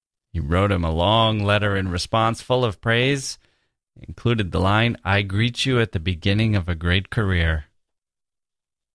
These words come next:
which Whitman used, kind of irritating Emerson,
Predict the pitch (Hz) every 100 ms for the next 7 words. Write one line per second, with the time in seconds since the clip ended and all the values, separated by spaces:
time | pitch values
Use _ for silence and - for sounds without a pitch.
0 | _ - 92 - - - - 92 85 85
1 | 87 90 92 110 - - _ _ _ _
2 | _ _ _ _ _ _ _ _ - 90
3 | 85 80 98 92 90 92 85 85 82 -
4 | _ - 80 90 85 92 87 95